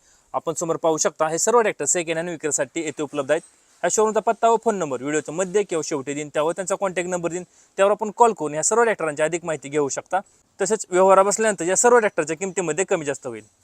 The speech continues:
तर आज काही नवीन ट्रॅक्टर स्टॉकमध्ये आले आहेत, त्याची आपण व्हिडिओच्या माध्यमातून माहिती घेणार आहोत.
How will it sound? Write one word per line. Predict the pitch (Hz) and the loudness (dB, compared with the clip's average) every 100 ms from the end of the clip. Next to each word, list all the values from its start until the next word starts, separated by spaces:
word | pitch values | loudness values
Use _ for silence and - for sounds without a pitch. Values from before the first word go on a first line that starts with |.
| _ - | _ 0
तर | 175 | 4
आज | 190 190 | 4 4
काही | - 202 | 2 2
नवीन | 196 202 196 | 2 0 0
ट्रॅक्टर | 202 190 165 165 - _ | -2 0 2 2 0 _
स्टॉकमध्ये | - - 202 202 190 185 | -6 2 2 2 0 4
आले | 180 165 | 4 4
आहेत, | 156 156 165 - | 2 0 -2 -4
त्याची | 160 | 0
आपण | 175 170 | 0 0
व्हिडिओच्या | 170 165 160 170 | 0 0 0 -2
माध्यमातून | 160 156 151 139 160 - | -2 -2 -4 -4 -8 -6
माहिती | 151 156 151 | -6 -4 -4
घेणार | 151 139 | -2 0
आहोत. | 139 | 0